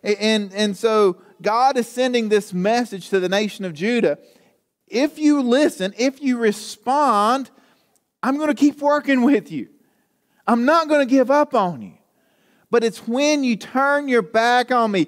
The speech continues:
it's when you refuse to allow me to shape you, it's, that's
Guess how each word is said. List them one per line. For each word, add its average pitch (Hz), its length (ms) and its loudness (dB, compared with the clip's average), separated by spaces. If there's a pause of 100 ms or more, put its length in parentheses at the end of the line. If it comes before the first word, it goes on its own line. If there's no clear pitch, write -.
(160)
it's - 260 -4
when 277 380 0
you 247 180 2
refuse 247 760 0 (220)
to 233 140 2
allow 226 440 4
me 240 240 0
to 202 100 2
shape 262 640 -2
you, 170 380 0 (440)
it's, 202 340 -4
that's 233 580 -2